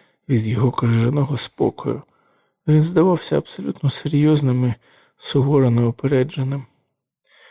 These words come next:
У голосі жодної нотки гумору або чуйності, на обличчі жодного натяку на бодай саркастичну посмішку.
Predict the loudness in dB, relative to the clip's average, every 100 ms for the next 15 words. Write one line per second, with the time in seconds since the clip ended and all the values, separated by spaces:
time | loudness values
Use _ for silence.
0 | -20 _ -2 0 2 2 2 0 0 2
1 | 2 2 2 2 2 -2 -2 -2 2 2
2 | 4 2 -2 -6 -6 -8 -2 2 2 2
3 | -2 -8 -12 -14 _ _ _ _ 0 2
4 | 2 0 -2 -2 -4 -2 0 0 0 2
5 | 2 2 0 -6 -6 -4 -4 -2 -2 -2
6 | -4 -12 -12 -18 -12 -12 -8 -10 -6 -8
7 | -8 -14 -14 -18